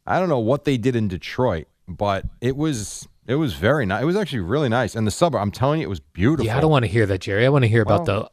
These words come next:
Speaker 2: the, I wanna hear about Eminem's Detroit.
Speaker 1: Uh, well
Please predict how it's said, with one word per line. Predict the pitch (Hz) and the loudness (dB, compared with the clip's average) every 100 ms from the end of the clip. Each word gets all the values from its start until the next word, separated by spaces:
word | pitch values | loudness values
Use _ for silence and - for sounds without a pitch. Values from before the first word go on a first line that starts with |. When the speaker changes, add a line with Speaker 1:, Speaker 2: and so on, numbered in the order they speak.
| - | -8
Speaker 2:
the, | 123 | -2
I | 120 | 2
wanna | 147 143 | 4 4
hear | 123 | 4
about | 135 120 120 | 6 4 2
Eminem's | - 135 127 123 127 107 | 2 4 4 2 2 -2
Detroit. | - 101 - 98 82 _ - | -4 -4 -2 -2 -4 _ -8
Speaker 1:
Uh, | - | -2
well | 120 120 117 | 4 4 4